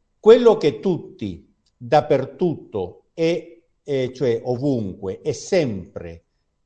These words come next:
si è creduto, quella è verità di fede. Per un principio, eh, che poi è il fondamento della infallibilità,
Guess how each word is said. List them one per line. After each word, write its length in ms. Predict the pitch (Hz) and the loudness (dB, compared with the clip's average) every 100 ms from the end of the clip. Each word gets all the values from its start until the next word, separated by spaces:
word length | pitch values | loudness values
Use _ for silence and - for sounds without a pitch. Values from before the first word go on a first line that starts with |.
| _ _ | _ _
si 340 | - - 160 | -14 -4 0
è 120 | 151 | 0
creduto, 960 | 156 131 123 113 95 - 131 - - _ _ | -2 -6 -6 -6 -8 -8 -10 -10 -20 _ _
quella 420 | 185 185 190 165 | 0 0 0 0
è 160 | 143 139 | 0 -2
verità 520 | 143 123 110 123 113 | -4 -6 -6 -6 -6
di 140 | 107 | -6
fede. 500 | - - 76 78 85 _ _ _ _ _ _ _ _ _ | -12 -16 -18 -20 -20 _ _ _ _ _ _ _ _ _
Per 160 | 202 196 | 0 0
un 140 | 226 | 0
principio, 920 | 202 220 214 180 156 160 170 196 - - - | -4 -8 -8 -6 -6 -4 -4 -6 -8 -20 -8
eh, 840 | 147 131 127 123 123 123 - _ | -2 -2 0 -2 -2 -6 -14 _
che 200 | 143 139 | -6 -4
poi 280 | 143 135 139 | -2 -2 -2
è 60 | |
il 80 | 127 | -6
fondamento 800 | - 135 135 131 120 117 113 127 | -8 -8 -4 -4 -4 -6 -6 -6
della 260 | 110 104 104 | -4 -4 -2
infallibilità, 1200 | 113 107 - 117 104 98 95 95 - 107 85 | -4 -8 -8 -6 -6 -8 -10 -12 -6 -6 -6